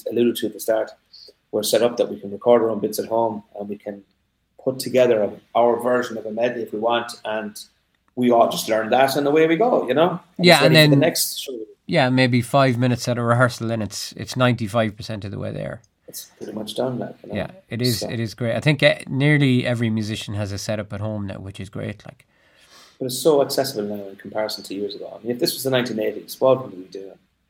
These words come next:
Speaker 2: I know, yeah.
Speaker 1: You know, it'd be shocking, be horrendous.
Speaker 2: Yeah.
Speaker 1: Whereas now we've all this technology, you know, between software and the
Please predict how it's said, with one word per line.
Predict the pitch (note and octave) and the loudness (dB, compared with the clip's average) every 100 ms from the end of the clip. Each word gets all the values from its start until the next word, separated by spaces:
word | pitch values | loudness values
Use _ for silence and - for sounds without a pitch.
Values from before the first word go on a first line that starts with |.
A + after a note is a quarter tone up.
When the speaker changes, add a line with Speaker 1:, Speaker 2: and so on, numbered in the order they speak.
| _ | _
Speaker 2:
I | G#2 G2+ | -6 -4
know, | F#2+ F2+ | -4 -4
yeah. | F#2+ | -2
Speaker 1:
You | |
know, | C#3+ C3+ - | 2 2 0
it'd | B2 A#2+ | -6 -10
be | B2 | -6
shocking, | C3 D3+ - C3+ - _ - | 0 0 0 -10 -18 _ -4
be | C3+ | 2
horrendous. | D#3 F3 E3 - - - _ | 4 4 0 -6 -12 -16 _
Speaker 2:
Yeah. | A#2+ A2+ - - | -6 -6 -8 0
Speaker 1:
Whereas | C#3+ C3+ | 2 4
now | C#3+ D3 | 6 6
we've | C#3 C3+ | 8 8
all | B2+ | 6
this | A2 - | 4 -2
technology, | B2+ A#2+ B2+ A#2 A2 G#2 - _ _ - | -2 0 2 2 -2 -8 -12 _ _ -6
you | B2 | -2
know, | G#2+ F#2 - _ - _ | -2 -4 -12 _ -20 _
between | B2 B2 A2+ G#2+ G#2+ _ _ _ | -8 -6 -4 -8 -12 _ _ _
software | - C#3 B2+ B2 A2+ | 4 4 6 2 0
and | A2 | 0
the | A2 | -6